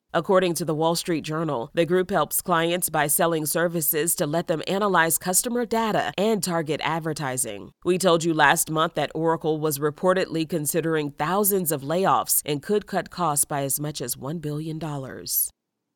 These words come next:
Cryptocurrency lender Voyager Digital is planning to resume its customers' access to only U S dollar withdrawals starting on August eleventh, according to a blog post released Friday.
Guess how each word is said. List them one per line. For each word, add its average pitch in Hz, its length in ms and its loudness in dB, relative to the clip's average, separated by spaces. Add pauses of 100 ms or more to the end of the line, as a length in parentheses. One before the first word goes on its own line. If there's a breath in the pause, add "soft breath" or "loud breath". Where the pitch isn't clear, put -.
(680)
Cryptocurrency 165 800 0
lender 160 380 0
Voyager 185 640 2
Digital 160 640 0
is 151 160 -2
planning 277 360 0
to 247 100 -4
resume 180 420 0
its 185 160 -2
customers' 190 560 -2
access 175 540 0
to - 200 -2
only 254 300 2
U 180 320 -2
S 202 220 2
dollar 196 340 2
withdrawals 151 720 0
starting 185 460 0
on 165 160 -2
August 147 460 -2
eleventh, 180 560 -2 (120)
according 180 380 4
to 156 140 0
a 139 80 -2
blog 156 320 2
post 147 360 -4
released 143 420 -4
Friday. 139 600 -6